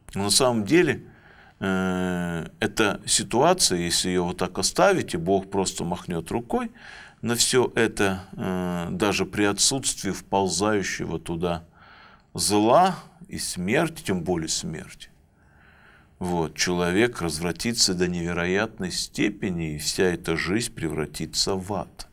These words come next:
Это уже было, мы уже проходили это допотопное время, когда человек мог делать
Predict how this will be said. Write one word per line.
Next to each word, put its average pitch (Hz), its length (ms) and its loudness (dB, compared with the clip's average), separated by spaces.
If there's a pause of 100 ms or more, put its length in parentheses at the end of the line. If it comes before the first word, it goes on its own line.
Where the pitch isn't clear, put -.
(760)
Это 147 200 0
уже 92 220 4
было, 101 400 4
мы 82 120 -2
уже 80 140 -8
проходили 82 680 -2 (680)
это 87 320 -2
допотопное 87 960 -2
время, 85 440 -2
когда 78 360 -4
человек 95 600 -2
мог 101 340 -4
делать 101 440 -2